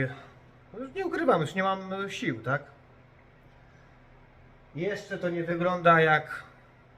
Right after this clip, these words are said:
garaż, warsztat, ale no, już, no, wiadomo, no, trzeba porobić jeszcze inne rzeczy, żeby to zacząć się dopiero układać. E, no, segregować,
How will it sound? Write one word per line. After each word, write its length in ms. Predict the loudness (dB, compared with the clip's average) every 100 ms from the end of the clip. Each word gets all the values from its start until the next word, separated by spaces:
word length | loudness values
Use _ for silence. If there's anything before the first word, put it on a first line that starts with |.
| -10
garaż, 480 | 0 4 4 2 2
warsztat, 600 | 2 2 0 -4 -4 -10
ale 340 | -10 -6 -6 -6
no, 80 | -8
już, 380 | -8 -14 -16 -10
no, 100 | -6
wiadomo, 380 | -4 -4 -4
no, 100 | -6 -10 -14 -20
trzeba 300 | -8 -2 0
porobić 420 | 0 0 -2 -4 -10
jeszcze 240 | -6 -4
inne 280 | -4 0 0
rzeczy, 280 | -2 -6 -10
żeby 180 | -10
to 120 | -8 0
zacząć 320 | 0 0 -8
się 100 | -6
dopiero 280 | -4 -2 -2
układać. 720 | -4 0 2 4 2 0 -16 -20 -20 -20 -20 -20 -20 -20 -20 -20 -20 -12
E, 100 | -6 -2 -2 0 -2 -4 -6
no, 80 | -6
segregować, 1080 | 2 6 6 8 8 8 6 -2 -10 -10